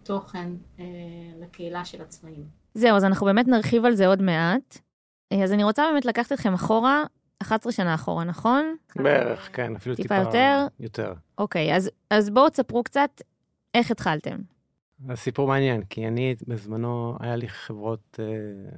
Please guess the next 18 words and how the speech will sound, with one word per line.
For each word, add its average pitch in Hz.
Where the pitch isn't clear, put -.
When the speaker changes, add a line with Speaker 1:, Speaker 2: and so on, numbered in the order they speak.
Speaker 3:
הייתי 123
עצמאי 117
שנים 113
ארוכות, 104
היה 101
לי 95
חברת, 101
אה, 101
פרויקטים 123
וסטארט-אפ, 117
ובאלפיים 98
ושמונה 147
בערך 120
היה 107
את 101
המשבר, 101
אה, 92
בהייטק, 110